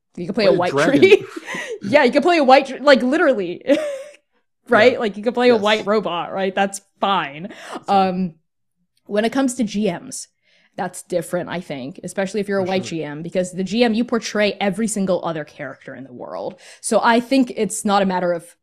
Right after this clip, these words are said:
Speaker 1: of can you, it's you sh-, you should and how, right? I think you, as a G M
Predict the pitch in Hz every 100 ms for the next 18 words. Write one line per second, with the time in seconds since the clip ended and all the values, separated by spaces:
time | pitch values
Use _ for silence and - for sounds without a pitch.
0 | - 170 160 - - 185 175 220 269 302
1 | 302 185 185 - 185 196 - - 185 -
2 | - 220 165 147 247 - 180 175 - 180
3 | 147 95 269 _ _ 196 165 160 165 185
4 | 233 226 214 - - 196 185 196 196 196
5 | 190 180